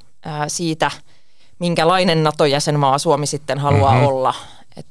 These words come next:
Speaker 1: et muissa puolueissa ei oikein ollut halukkuutta ehkä käydä nämä kaikki keskustelut vielä silloin jäsenyyden hakemisvaiheessa, mut me ajatellaan, että nämä vaalit on nyt sit se paikka, missä pitäisi sitä keskustelua käydä ja myöskin kuulla sitten ehdokkailta,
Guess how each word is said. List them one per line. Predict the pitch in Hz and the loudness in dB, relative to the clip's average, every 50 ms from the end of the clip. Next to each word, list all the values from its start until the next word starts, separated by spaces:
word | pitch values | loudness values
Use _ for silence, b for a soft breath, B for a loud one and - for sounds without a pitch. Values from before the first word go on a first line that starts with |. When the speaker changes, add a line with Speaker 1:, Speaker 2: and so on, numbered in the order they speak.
| - - | -12 -12
Speaker 1:
et | 160 151 - | -12 -10 -8
muissa | 165 170 175 170 160 - 185 | -6 -4 -2 -2 -2 -4 -6
puolueissa | 170 - 175 175 175 165 156 156 160 - - 151 | -6 -2 0 2 4 4 2 2 0 -2 -2 0
ei | 135 160 170 | 2 4 4
oikein | 165 160 - 165 147 | 2 2 2 0 2
ollut | 147 160 151 151 | 2 2 0 2
halukkuutta | 165 165 170 165 - - - 165 - - 156 143 | 2 2 2 0 -2 -4 -8 -8 -4 -4 -4 -4
ehkä | 151 - 165 | -4 -6 -8
käydä | - - 165 165 170 170 | -4 -2 0 2 2 0
nämä | 160 160 151 151 | 0 -2 -4 -2
kaikki | 156 156 156 156 165 156 | -2 -2 -4 -4 -6 -4
keskustelut | - 160 160 156 156 156 - - - 143 143 147 - | -2 -2 -2 -2 -4 -10 -12 -8 -6 -6 -8 -6 -2
vielä | 165 160 147 147 | 0 0 0 0
silloin | 151 - 165 147 147 143 147 | -2 -2 -4 -4 -4 -2 -2
jäsenyyden | 151 156 156 160 156 151 147 143 143 143 | -4 -4 -4 -4 -4 -4 -4 -4 -4 -4
hakemisvaiheessa, | 143 180 196 - 269 247 233 226 - 214 202 190 185 185 175 175 170 - - 170 160 - B B B B B B B B B B B B B B B B - | -6 -8 -4 -4 -4 -2 -4 -4 -2 -2 0 0 0 0 -2 -2 -2 -2 -2 -2 -2 -2 B B B B B B B B B B B B B B B B -12
mut | 156 151 | -10 -6
me | - 160 | -2 0
ajatellaan, | 156 156 156 156 151 165 156 151 147 143 135 131 | 2 2 2 2 2 0 0 2 2 2 0 0
että | 151 143 - | -2 -6 -4
nämä | 165 151 151 147 | -2 -2 0 2
vaalit | 151 147 143 139 147 - | 2 0 0 0 -2 -4
on | 143 147 | -4 -6
nyt | 147 143 | -6 -8
sit | - - 160 | -8 -10 -10
se | - - | -10 -10
paikka, | - - 147 151 147 151 - - | -4 -2 -2 -2 -2 -4 -8 -8
missä | 151 165 - - 170 | -6 -6 -8 -8 -10
pitäisi | - 165 - - 139 120 - - - - b b b b b b - | -12 -10 -4 -4 -2 -2 -2 -4 -8 -10 b b b b b b -8
sitä | - 180 - 165 | -6 -2 -2 -2
keskustelua | 156 - 165 - - - - - - 165 156 151 156 | 0 0 -2 -4 -4 -8 -10 -4 -2 0 0 0 0
käydä | - 220 226 226 220 180 170 | 2 4 4 4 4 4 2
ja | 156 156 | 2 2
myöskin | 160 156 156 156 - 170 156 - | 0 -2 -4 -4 -4 -6 -8 -4
kuulla | 165 156 147 143 | -2 -2 -2 -2
sitten | 147 - - 151 - 151 - 117 | -2 -6 -8 -8 -6 -6 -6 -4
ehdokkailta, | 151 165 156 160 156 - 131 127 131 123 127 | -4 -4 -6 -6 -4 -2 0 0 0 0 -2